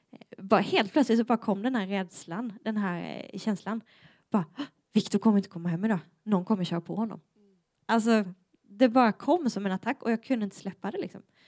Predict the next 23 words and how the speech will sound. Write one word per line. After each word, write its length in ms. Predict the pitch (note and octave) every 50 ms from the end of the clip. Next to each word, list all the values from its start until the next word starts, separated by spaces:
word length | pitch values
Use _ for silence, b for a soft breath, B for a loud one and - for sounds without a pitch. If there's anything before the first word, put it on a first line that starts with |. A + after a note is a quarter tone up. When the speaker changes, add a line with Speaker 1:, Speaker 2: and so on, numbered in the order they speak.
| b b b _
Speaker 1:
"Viktor 340 | A#3+ B3 - - - - -
kommer 220 | - A3 G3 F3+
tas 200 | - E3+ D#3+ -
ifrån 240 | E3 - F#3+ A#3 F4+ A#4+
mig." 180 | A#3+ F3+ E3 - _ _ _ _ _ _ _ _ _
Speaker 2:
Mm. 160 | G#3 G3+ F#3+ _ _ _ _ _ _ _ _ _ _
Speaker 1:
Ja, 60 | -
det 120 | F#3+ G3 G#3+
är 100 | A3+ A#3+
ju, 60 | B3 - - - C2
det 80 | - F#3+
är 20 |
ju 40 | G#3+
ingen 220 | B3+ B3 G#3 F#3+
verklighet. 600 | F#3 F#3+ F#3 E3 - _ E3+ F3+ A3 B3+ A3+ -
Han, 360 | - D#3+ F3+ B3+ C#4+ C4+ A3+ - -
han 160 | F#3+ A3 A#3+
mådde 180 | B3+ B3+ A3 G#3+
jättebra, 420 | G#3+ G#3 - _ - D#3+ - A3+
han 100 | B3+ A#3
var 60 | G3
på 140 | F3+ - F#3+
jobbet. 460 | E3+ E3 E3 G3 C#4+ - _ - _